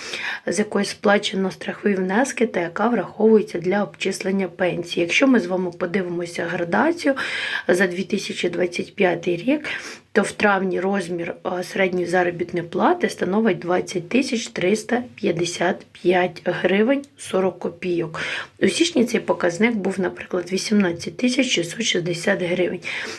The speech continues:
Якщо ми візьмемо хоча б сорок відсотків від цієї суми, в такому випадку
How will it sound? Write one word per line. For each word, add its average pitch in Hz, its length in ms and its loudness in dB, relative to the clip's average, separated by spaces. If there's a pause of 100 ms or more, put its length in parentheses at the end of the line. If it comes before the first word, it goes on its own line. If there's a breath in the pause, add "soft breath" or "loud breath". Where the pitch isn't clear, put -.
Якщо - 300 2
ми 349 160 8
візьмемо 190 600 2
хоча 214 260 0
б - 120 -6
сорок 277 440 2
відсотків 185 800 -2 (640 loud breath)
від 247 320 6
цієї 220 480 4
суми, 208 440 2
в 262 60 0
такому 220 420 2
випадку 214 760 2